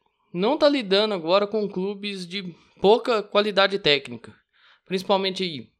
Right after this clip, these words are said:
Corinthians e Grêmio. Que são essas duas primeiras rodadas. São clubes que têm uma qualidade técnica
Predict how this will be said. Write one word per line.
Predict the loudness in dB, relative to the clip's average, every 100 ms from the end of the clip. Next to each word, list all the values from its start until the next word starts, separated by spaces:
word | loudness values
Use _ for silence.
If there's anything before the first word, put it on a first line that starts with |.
| _ _ _ _ _ _ _ _ _
Corinthians | -4 0 0 -2 -4 -4
e |
Grêmio. | 0 2 2 0 -6 _ _ -20 _
Que |
são | -4
essas | -4 -4
duas | -2 -2
primeiras | 2 4 4
rodadas. | 2 -2 2 2 0 -8 -14 _ _ _ _ _ _ _ _
São | -6 0 0
clubes | 0 -2 -2 -6
que | -8
têm | -6 -4
uma | -4
qualidade | -4 0 0 0
técnica | -6 -6 -6 -4 -2 -4